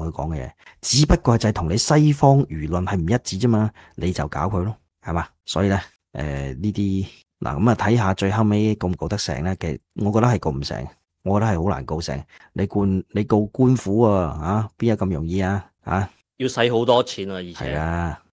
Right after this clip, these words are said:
Speaker 1: 唉，所以我哋做唐人真係好慘啊，成日畀人哋懷疑嘅，吓。啊，當然啦，噉而家杜魯多呢條法案呢，我相信佢以後，之後係會修正，因為你影響嘅人太廣嘅時候呢，佢自己都係，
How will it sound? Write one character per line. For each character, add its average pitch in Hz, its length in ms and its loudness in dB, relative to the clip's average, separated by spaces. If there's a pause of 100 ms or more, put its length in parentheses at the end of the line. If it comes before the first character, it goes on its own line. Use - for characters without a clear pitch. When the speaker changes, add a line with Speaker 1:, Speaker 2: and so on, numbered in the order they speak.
(120)
Speaker 1:
唉， 80 420 -8
所 92 180 -2
以 90 360 0
我 104 120 0
哋 98 60 0
做 95 160 -2
唐 87 200 -4
人 82 100 -4
真 120 120 0
係 113 60 2
好 85 380 -2
慘 107 100 -2
啊， 98 140 -8
成 - 180 -8
日 92 40 -4
畀 - 100 -2
人 120 100 2
哋 87 100 -2
懷 76 220 -2
疑 78 240 -6
嘅， 87 40 -10 (320)
吓。 92 180 -4 (180)
啊， 104 120 -2
當 110 240 2
然 101 120 2
啦， 101 340 2
噉 110 220 -2
而 71 40 -8
家 107 200 2
杜 92 180 0
魯 87 180 0
多 113 220 2
呢 110 60 4
條 87 160 -2
法 73 280 -4
案 82 200 -4
呢， 104 100 -2 (320)
我 92 140 0
相 143 160 6
信 135 140 4
佢 107 140 0
以 101 260 0
後， 87 360 -2 (380)
之 170 220 2
後 120 120 2
係 92 100 2
會 92 120 0
修 110 240 2
正， 76 220 -2
因 101 100 0
為 151 120 4 (480)
你 87 100 -2
影 165 480 8
響 131 280 6
嘅 117 120 4
人 78 180 0
太 98 260 -2
廣 87 220 -2
嘅 113 80 2
時 - 160 -4
候 69 60 -2
呢， 104 80 -2
佢 - 180 -10 (100)
自 - 140 -6
己 101 180 0
都 101 160 0
係， 82 240 -4